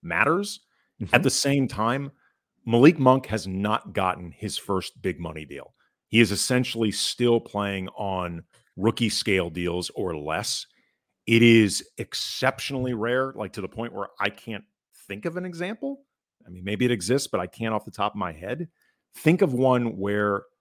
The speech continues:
Speaker 1: somebody in that scenario didn't take, if not necessarily the biggest bag possible, a pretty damn big bag.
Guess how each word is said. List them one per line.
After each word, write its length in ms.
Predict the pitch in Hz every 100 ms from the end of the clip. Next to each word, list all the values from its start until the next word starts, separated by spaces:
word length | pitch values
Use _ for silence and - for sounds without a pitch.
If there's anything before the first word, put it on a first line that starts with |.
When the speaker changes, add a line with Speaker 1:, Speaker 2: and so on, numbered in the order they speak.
| _ _ _ _ _
Speaker 1:
somebody 600 | - - 139 135 127 127
in 280 | 117 131 123
that 240 | 117 -
scenario 800 | - - 98 92 90 87 82 78 - _ _ _ _ _ _ 95
didn't 380 | 120 165 180 -
take, 360 | 131 135 117 -
if 200 | 147 147
not 300 | 151 165 151 -
necessarily 760 | 139 135 120 - 127 123 113
the 160 | 90 95 80
biggest 440 | - 110 139 - 113
bag 440 | 117 127 127 123
possible, 680 | - 110 123 - 131 143 139 _ _ -
a 40 |
pretty 300 | - - 147
damn 300 | 123 110 107
big 260 | 98 92 73
bag. 280 | 76 71